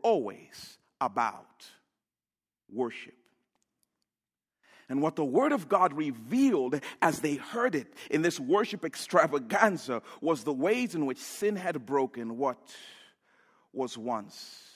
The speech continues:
a people connecting to their God. And God wanted to rebuild the bridge of worship, to reconnect with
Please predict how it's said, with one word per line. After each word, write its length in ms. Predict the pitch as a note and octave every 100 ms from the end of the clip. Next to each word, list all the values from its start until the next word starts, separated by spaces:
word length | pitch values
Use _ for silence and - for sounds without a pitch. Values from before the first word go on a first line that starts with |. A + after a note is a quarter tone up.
| _ _ _ _ _ -
a 80 | A2 -
people 520 | - D3 - G2 - _ _ _ _ -
connecting 800 | - A2+ C3+ C3 - G2+ - - _ _ _ -
to 340 | - B2+ F#2 - _ _ _ _ _ _ _ _ _ G#2+ F2+
their 320 | A2+ G2 F2+ -
God. 540 | G2 F#2+ - - - -
And 180 | G#2 F#2+
God 300 | C#3+ C#3+ A#2
wanted 480 | A#2+ C3 G#2 G2 - -
to 120 | G#2
rebuild 680 | G#2+ F2+ G#2+ A2 - - _ _ _ _
the 80 | G2+
bridge 800 | - A2 A2+ F#2 - - - - _ _ _ -
of 160 | G2+ G2
worship, 480 | F#2+ F#2 - F3 _ _ _ _ _ _ -
to 120 | G#2+
reconnect 800 | G#2 A#2+ - G2+ G2 G2 _ -
with 160 | -